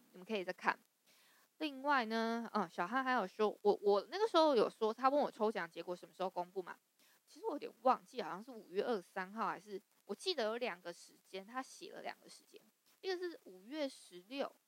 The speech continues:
一个是五月二十三，但我记得好像五月十六是截止的时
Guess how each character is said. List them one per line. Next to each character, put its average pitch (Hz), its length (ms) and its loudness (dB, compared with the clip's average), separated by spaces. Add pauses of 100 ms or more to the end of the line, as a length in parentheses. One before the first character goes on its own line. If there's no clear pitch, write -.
(260)
一 - 40 -20
个 370 80 -6
是 392 80 -4
五 220 240 -8
月 247 100 -2
二 - 180 -4
十 202 60 -4
三， 208 480 -6 (340)
但 381 140 0
我 240 60 -2
记 330 160 -8
得 233 180 -4
好 208 80 -8
像 214 220 -2
五 185 180 -10
月 262 240 4
十 - 300 -8
六 202 260 4
是 220 160 -8
截 - 260 -10
止 - 200 -20
的 - 40 -20
时 - 160 -20